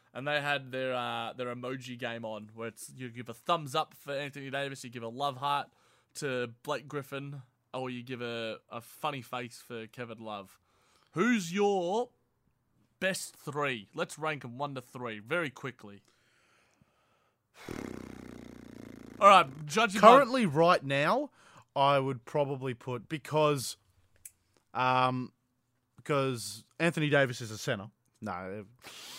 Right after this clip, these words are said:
Speaker 2: I was saying to this bef-, to Jack before.
Speaker 1: Oh, yeah.
Speaker 2: Anthony Davis is a center. Blake Griffin's injured, so it's Kevin Love.
Speaker 1: So he's the best. All right.
Speaker 2: Currently,
Speaker 1: I would,
Speaker 2: nah,
Speaker 1: uh,
Speaker 2: I, I,
Speaker 1: just
Speaker 2: I,
Speaker 1: rank 'em one to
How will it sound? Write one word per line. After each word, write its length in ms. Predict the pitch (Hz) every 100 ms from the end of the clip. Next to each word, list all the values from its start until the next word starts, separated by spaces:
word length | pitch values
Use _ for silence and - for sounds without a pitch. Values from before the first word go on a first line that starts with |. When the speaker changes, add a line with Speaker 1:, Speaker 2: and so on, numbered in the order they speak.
| - - -
Speaker 2:
I 80 | 151
was 140 | 151
saying 240 | 190 170 135
to 60 |
this 160 | 135 110
bef-, 320 | 131 - 127
to 100 | 135
Jack 240 | 113 127 -
before. 260 | 117 123 -
Speaker 1:
Oh, 80 | 123
yeah. 60 | 180
Speaker 2:
Anthony 280 | 220 202 196
Davis 300 | 185 151 143
is 100 | 135
a 40 |
center. 360 | 120 139 127 120 -
Blake 200 | 202 -
Griffin's 320 | 180 139 120
injured, 340 | 131 120 117
so 200 | 104 127
it's 100 | 113
Kevin 240 | - 110 92
Love. 140 | 78 - -
Speaker 1:
So 140 | 151 143
he's 160 | 151
the 60 | 139
best. 400 | 147 123 131 - _ _ _ _ _ _ _ _ _ _ _ - - - 165
All 60 | 175
right. 140 | 196
Speaker 2:
Currently, 400 | 262 147 139 180 _ -
Speaker 1:
I 140 | 151
would, 100 | 160
Speaker 2:
nah, 540 | 156 156 156 151 123 165
Speaker 1:
uh, 40 | - _ - 139
Speaker 2:
I, 40 |
I, 40 | 202
Speaker 1:
just 120 | 202
Speaker 2:
I, 60 | - -
Speaker 1:
rank 260 | 175 240 220
'em 100 | 175
one 140 |
to 80 | 147